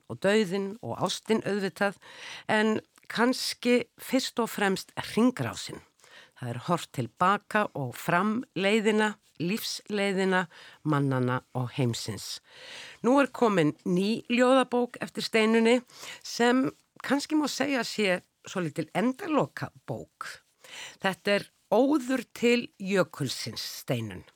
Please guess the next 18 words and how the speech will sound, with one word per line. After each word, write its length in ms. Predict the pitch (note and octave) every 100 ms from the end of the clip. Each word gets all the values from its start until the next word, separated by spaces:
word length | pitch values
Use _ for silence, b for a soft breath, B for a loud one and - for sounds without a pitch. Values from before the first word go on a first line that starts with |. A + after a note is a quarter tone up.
| _ B B B B B B B B _
Til 420 | - A3 G#3+ G#3 -
þeirra, 760 | - - C#4 D4+ F3 G2+ - - _ _ _ B B B
því 260 | - - E3
jökullinn 680 | E3 G3+ A#3+ - G#3 F3+ F#3
er 140 | E3+ F3
ekki 320 | - E3 -
einn, 360 | - A#3+ - -
hann 240 | - D3 D3+
er 140 | C#3 _
margir. 760 | D3+ D3 F3+ A3 - - - - - _ b b b _ _ _
Eins 180 | D#3 C#3
og 80 | C3+
segir 240 | D3+ C#3
í 80 | C3+
upphafsljóði 640 | D#3 - C#3 - D3 B2 A#2+
bálksins, 500 | B2+ - - A#2+ -
sagnir 460 | C3+ A#2 - B2
frá 240 | - C3+